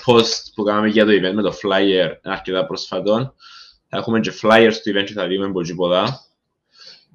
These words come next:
Επίσης, θέλω να πω ότι η είσοδος είναι δωρεάν για όλους. Δωρεάν. Θέλουμε να δώσουμε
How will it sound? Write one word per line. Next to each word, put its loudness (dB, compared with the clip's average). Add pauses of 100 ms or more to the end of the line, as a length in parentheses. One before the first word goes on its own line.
(200)
Επίσης, 4
θέλω 4
να 8
πω 2
ότι 2
η 4
είσοδος 0
είναι 2 (220)
δωρεάν 2
για 2
όλους. -2 (640)
Δωρεάν. -2
Θέλουμε -6
να -4
δώσουμε -6